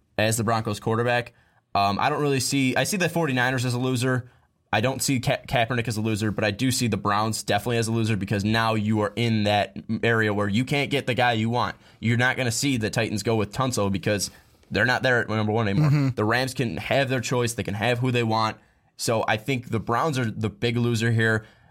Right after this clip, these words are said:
Speaker 1: Just in the trade wise, like, no one expect is, you know, expecting, like, who won Titans Rams. I think it's pretty clear that the Titans won because they don't need that number one pick. They're getting depth. They're getting guys that they can bring in, put into their system,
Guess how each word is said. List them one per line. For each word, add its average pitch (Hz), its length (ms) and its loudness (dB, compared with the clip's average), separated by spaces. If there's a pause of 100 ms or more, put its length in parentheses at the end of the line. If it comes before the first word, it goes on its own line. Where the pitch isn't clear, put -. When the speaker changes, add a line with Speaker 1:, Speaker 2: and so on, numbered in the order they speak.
(260)
Speaker 1:
Just 165 300 0
in 156 80 2
the 127 80 0
trade 143 380 0
wise, 113 460 2
like, 110 200 -2
no 117 180 2
one 120 180 2
expect 117 480 -2
is, 113 140 -4 (160)
you 113 80 -2
know, 98 140 2
expecting, 120 420 -2
like, 98 160 0
who 120 220 0
won 110 380 2 (580)
Titans 110 340 0
Rams. 107 300 2
I 107 40 2
think 104 120 0
it's 101 80 -2
pretty 101 180 -2
clear 110 220 0
that 98 100 -2
the 117 80 -4
Titans 110 400 -2
won 107 240 2
because 101 420 -2 (300)
they 120 140 2
don't 113 180 -2
need 127 160 2
that 110 160 0
number 104 220 0
one 101 160 0
pick. 104 260 -2 (180)
They're 120 220 0
getting 120 280 0
depth. 117 340 -2
They're 110 120 0
getting 117 240 0
guys 110 220 2
that 95 120 -8
they 107 100 -2
can 107 100 -4
bring 104 200 0
in, 101 120 0
put 104 220 -2
into 113 160 -2
their 104 100 2
system, 107 360 -2